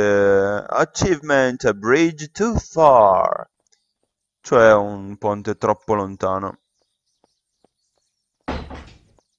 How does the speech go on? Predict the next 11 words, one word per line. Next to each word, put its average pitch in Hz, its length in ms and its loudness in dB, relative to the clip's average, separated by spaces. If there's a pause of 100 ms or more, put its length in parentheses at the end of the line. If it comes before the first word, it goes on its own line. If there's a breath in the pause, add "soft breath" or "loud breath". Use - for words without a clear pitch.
(1500)
E 190 140 -2
quindi 170 340 0
questo 147 400 4
è 117 40 10
appunto 110 920 2 (300)
la 113 240 2
zona 127 260 0
che 123 180 -8
deve 113 340 0
essere 113 340 2
raggiunta 113 800 2